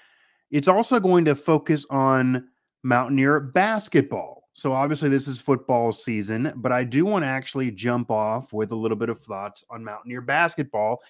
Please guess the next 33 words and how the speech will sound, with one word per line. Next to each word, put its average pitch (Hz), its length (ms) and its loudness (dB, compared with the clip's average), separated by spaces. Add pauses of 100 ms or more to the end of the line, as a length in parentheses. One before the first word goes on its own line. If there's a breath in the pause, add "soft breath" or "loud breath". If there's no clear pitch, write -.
(120)
and 139 160 -2
namely 160 640 -2 (580)
Bob 170 360 2
Huggins' 160 360 2
excitement. - 720 -6 (580)
So 117 160 -6
Bob 165 360 0
Huggins 151 400 0
is 107 100 -10
pumped 143 460 -4
up. - 220 -10 (560)
And 151 540 0
he 139 240 -8
doesn't 254 300 -2 (100)
always 139 580 6
do 98 240 -6
this, 92 280 -6
but 160 160 -4
I 143 320 0
admit 135 480 -2
he's 139 240 -2
done 131 260 -2
this 120 180 -4
before 113 760 -2
and 120 80 -4
it 127 100 -4
hasn't 113 340 -2
worked 107 380 -2
out. 143 400 0
There 113 100 -10
actually 110 420 -10
has 104 280 -8
been 120 420 -8